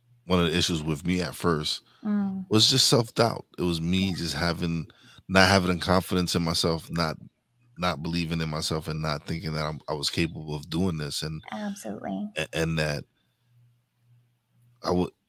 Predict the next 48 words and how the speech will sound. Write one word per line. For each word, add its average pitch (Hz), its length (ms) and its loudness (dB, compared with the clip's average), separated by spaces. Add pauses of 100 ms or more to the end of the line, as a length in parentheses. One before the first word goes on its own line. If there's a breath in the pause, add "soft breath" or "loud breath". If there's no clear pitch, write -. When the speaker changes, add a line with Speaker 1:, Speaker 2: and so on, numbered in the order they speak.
(140)
Speaker 1:
but 98 220 4 (220)
it 117 160 -2
took, 131 240 6 (100)
it 110 120 -4
just, 104 400 2
it 92 40 2
was 90 200 2
just 87 180 2
something 80 640 -2
just 80 380 -4 (100)
hit, 85 280 -4 (440)
and 80 280 -6
just 85 180 -4 (320)
being 101 180 2
able 95 220 4
to 78 240 -2 (840 soft breath)
sit - 240 0
down 107 280 2
and, 85 280 -2
and 80 340 -8
communicate 92 580 -4
with 78 120 -4
so - 100 -2
many 92 160 2
di-, 82 180 -2 (140)
different 85 400 -4
people 76 460 -4
and 78 260 -4
learn 101 260 6
from 85 180 0
so - 120 2
many 82 160 0
different 80 340 -4
people. 67 400 -8 (680 soft breath)
A-, - 20 -4
Speaker 2:
Mm. 196 280 0 (120)
Speaker 1:
at 87 160 4
one 107 160 8
point, 107 240 6
it 98 80 6
became, 95 440 4 (100)
I 98 80 6
felt 95 220 2
like 90 140 2
I 87 100 4
was 80 140 -2
being 80 200 -6
selfish - 720 -4